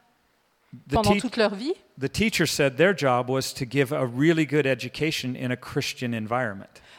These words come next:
Speaker 2: Mais les enseignants, leur discours, c'était de dire qu'il fallait, euh, donner à ces enfants une bonne éducation dans un environnement chrétien.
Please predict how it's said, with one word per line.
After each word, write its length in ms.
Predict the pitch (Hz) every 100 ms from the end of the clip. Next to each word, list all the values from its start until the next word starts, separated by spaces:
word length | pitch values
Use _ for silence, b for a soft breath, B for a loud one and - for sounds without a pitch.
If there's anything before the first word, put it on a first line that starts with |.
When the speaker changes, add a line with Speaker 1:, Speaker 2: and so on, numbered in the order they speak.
| B
Speaker 2:
Mais 200 | 220 226
les 200 | 240 226
enseignants, 640 | 247 - 240 269 330 370
leur 200 | 269 247
discours, 400 | 233 262 - 302
c'était 320 | 311 247 - 262
de 160 | 226
dire 420 | 208 233 294 320
qu'il 220 | - - 208
fallait, 380 | - 247 254 254 247
euh, 240 | 233 220
donner 340 | 208 262 277 277
à 140 | 226
ces 240 | - 240 226
enfants 380 | 214 - 311 415 B B B -
une 260 | 214 196
bonne 240 | 180 277 302
éducation 760 | 254 262 240 - - 262 370 381
dans 280 | 196 220 208
un 160 | 208
environnement 580 | 214 233 277 285 269 294
chrétien. 520 | 294 - 285 - 202